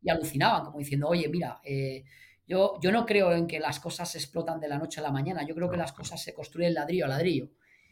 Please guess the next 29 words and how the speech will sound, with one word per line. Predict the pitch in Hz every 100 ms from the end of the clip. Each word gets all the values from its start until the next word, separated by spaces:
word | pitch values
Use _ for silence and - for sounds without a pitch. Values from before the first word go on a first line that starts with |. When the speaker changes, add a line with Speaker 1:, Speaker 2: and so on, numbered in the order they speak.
| -
Speaker 2:
Ujú. | 117 78
Speaker 1:
Y | 151 165
hoy | 180
en | 202
día | 202 202 180
tener, | 156 147 147
ser | 147 160
un | 180
proyecto | 180 190 190 147
de, | 147 143 139 139 135 139
de, | 139 135 135 131
de | 147
esta | 139 214
calidad | 185 151 175 180 -
y | 170
luego | 185 262
también | 254 208 202
internamente | 190 190 180 175 190 185
tenemos | 160 160 165
una | 165
imagen | 156 151 151
increíble. | 147 139 139 196 143 - _
Eh, | - 131 131 127 - - - _
lideramos | 185 160 160 196 190
el | 180
crecimiento | 170 - 175 175 160
en |
el | 143 139
grupo, | 147 190 - -